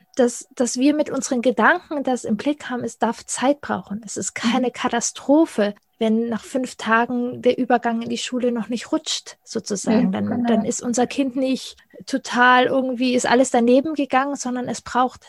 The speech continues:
Speaker 1: Zeit. Es ist eine
Speaker 2: Mhm.
Speaker 1: unglaubliche Herausforderung, diesen Übergang zu machen. Und da dürfen
Speaker 2: Mhm.
Speaker 1: wir Zeit und Sicherheit geben.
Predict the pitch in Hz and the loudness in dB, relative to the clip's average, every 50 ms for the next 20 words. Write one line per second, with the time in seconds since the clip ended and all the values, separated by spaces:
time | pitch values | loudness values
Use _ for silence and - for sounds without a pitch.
0 | _ - - - 262 254 240 214 202 _ _ - 247 - - 247 - - 226 214 | _ -6 -2 0 0 2 0 -2 -4 _ _ -14 -10 -6 -6 -4 -2 0 0 0
1 | 214 233 269 285 294 285 - 277 254 254 254 262 233 - 254 214 220 226 220 - | 2 2 2 2 0 0 0 2 2 2 2 0 -2 0 0 0 0 -2 0 2
2 | 240 277 320 311 - - - - 220 208 208 208 214 196 185 - 196 190 190 185 | 4 4 4 4 0 -4 -4 0 2 2 4 4 2 0 0 0 2 2 2 2
3 | 190 190 - _ _ _ _ _ - 254 220 - 247 - - 254 302 269 240 226 | 2 0 -2 _ _ _ _ _ -4 -4 -2 -2 -4 -4 -2 2 2 2 2 2
4 | 196 190 190 - - 214 196 196 180 - - 214 214 202 202 220 220 - 233 220 | 0 0 0 -2 -2 -2 -2 -2 -4 -6 -8 -8 -6 -4 -4 -4 -2 -2 0 0
5 | 202 202 214 220 220 - - - - 240 226 - 254 220 208 - 247 226 - 226 | 2 0 0 -2 -4 -8 -10 -8 -6 -6 -6 -6 -6 -8 -6 -6 -6 -8 -8 -10
6 | 190 190 208 208 - _ _ - 202 202 190 214 214 | -10 -10 -10 -12 -14 _ _ -8 -8 -6 -6 -8 -10